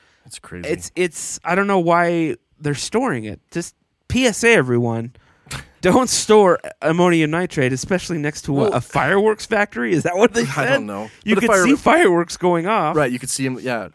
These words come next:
Speaker 1: But ammonium nitrate, if I'm not mistaken, doesn't need a spark. It's just, like, it's kinetic.
Speaker 2: Oh, is it?
Speaker 1: Yeah, like, I remember, at least, I could be wrong, but, like, a documentary about them building the railroad when they f-, were first using it.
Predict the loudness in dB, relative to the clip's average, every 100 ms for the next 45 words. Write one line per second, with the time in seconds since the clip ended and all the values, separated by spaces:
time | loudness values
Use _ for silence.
0 | _ -10 -8 -4 -2 0 0 -2 -4 -8
1 | -8 -6 -8 -8 _ -20 -10 -6 -6 -8
2 | -6 -6 -6 -10 -12 -16 _ -6 -6 -12
3 | _ _ _ -12 -8 -8 -8 -10 -10 -12
4 | -10 -10 -12 -16 -20 _ _ _ _ _
5 | _ _ -8 -6 -4 -4 -6 -8 -16 -14
6 | -12 -8 -6 -8 -12 -20 _ _ _ -6
7 | -4 -2 -2 -4 -8 -6 -6 -4 -8 -6
8 | -4 -2 -4 -8 -20 _ -10 -8 -6 -6
9 | -10 _ _ -18 -6 -4 -2 -4 -6 -8
10 | _ _ -10 -6 -6 -6 -4 -4 -4 -4
11 | -4 -4 -6 -8 -10 -8 -6 -8 -6 -6
12 | -6 -8 -10 -12 -12 -12 -12 -14 -12 -10
13 | -10 -10 -12 -12 -12 -14 -14